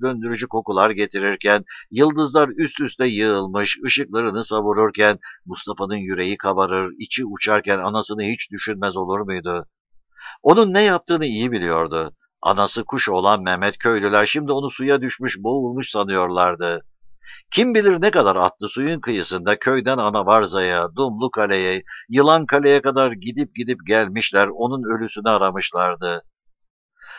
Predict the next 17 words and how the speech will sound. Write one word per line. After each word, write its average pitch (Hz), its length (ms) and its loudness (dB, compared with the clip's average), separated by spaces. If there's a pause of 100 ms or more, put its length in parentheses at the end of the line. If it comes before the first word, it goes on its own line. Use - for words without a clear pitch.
(140)
Anası 196 380 6
saçlarını 160 640 0
yolmuş, 90 460 0
yüzünü 127 380 -2
paralamış, 90 640 0 (200)
sabahlara 156 580 6
kadar 147 260 4
evin 135 240 -2
içinde 135 380 -2
tek 143 280 0
başına 120 360 0
kuşlar 117 520 4
gibi 98 320 -4
Kürtçe 143 440 0
ağıtlar 127 460 2
yakarak 107 480 2
çağrışmıştı. 95 920 -2